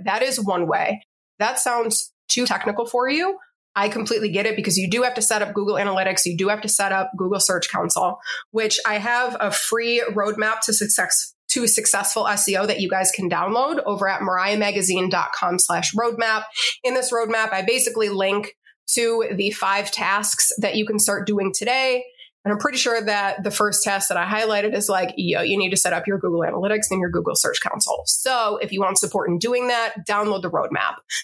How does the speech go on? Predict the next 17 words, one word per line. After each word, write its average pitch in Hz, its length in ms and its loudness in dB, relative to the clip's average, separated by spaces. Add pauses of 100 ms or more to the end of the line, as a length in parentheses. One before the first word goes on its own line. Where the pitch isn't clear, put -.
Your 208 260 0
other 240 300 0
option 294 560 0 (380)
is 247 180 0
likely 233 400 0
going 240 240 0
to 180 140 2
be 208 460 0
to 220 100 0
work 202 280 -2
with 208 120 -2
an 185 100 2
S 180 220 2
E 185 60 0
O 185 40 2
strategist 190 880 0 (300)
because 247 800 0